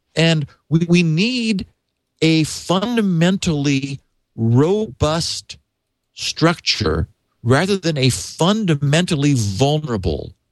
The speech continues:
structure. We have today a fundamentally vulnerable structure. And if there's one thing our listeners know from li-, so, from sort of through osmosis, picking up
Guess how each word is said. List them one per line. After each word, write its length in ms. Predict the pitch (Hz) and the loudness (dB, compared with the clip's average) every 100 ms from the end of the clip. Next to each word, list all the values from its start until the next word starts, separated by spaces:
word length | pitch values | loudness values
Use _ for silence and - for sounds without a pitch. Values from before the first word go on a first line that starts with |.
| _ | _
structure. 520 | - - 131 120 101 | -10 -4 -2 0 2
We 140 | 120 | 4
have 300 | 196 208 262 | 4 2 0
today 540 | - 165 123 175 131 117 - _ - | -2 -6 -4 -2 -2 -4 -8 _ -2
a 160 | 143 | 0
fundamentally 1300 | 131 - - - 226 254 214 185 156 196 185 151 156 | -2 -8 -6 0 0 0 0 2 2 2 -2 -2 -2
vulnerable 640 | 156 113 147 160 151 147 143 | -2 -2 0 0 -2 -4 -6
structure. 540 | - 147 131 - 85 78 _ _ | -4 -4 -4 -4 -4 -6 _ _
And 120 | 143 | -2
if 80 | 151 | 2
there's 180 | 151 131 | 0 0
one 380 | 127 151 220 | 0 0 -2
thing 200 | 202 190 | -2 -2
our 140 | 170 160 | 0 2
listeners 500 | 170 - - 117 120 | 0 0 -2 -2 -2
know 560 | 117 135 151 95 107 120 _ _ | 0 2 2 0 -2 -6 _ _
from 460 | - 151 139 131 123 _ _ - | -4 0 2 0 -2 _ _ 0
li-, 280 | 113 165 - | 2 2 -2
so, 220 | - 160 139 - | -2 0 -2 -2
from 140 | 156 | -2
sort 180 | - 160 | 2 2
of 160 | 135 110 - _ _ _ _ _ | 2 -2 -12 _ _ _ _ _
through 220 | - 170 | 0 2
osmosis, 1040 | 135 139 - 117 147 214 - 110 107 - - _ _ _ _ | 2 -2 -4 -2 0 0 0 0 0 -2 -8 _ _ _ _
picking 400 | - 220 196 160 | 0 2 0 0
up 240 | 165 143 | 0 -2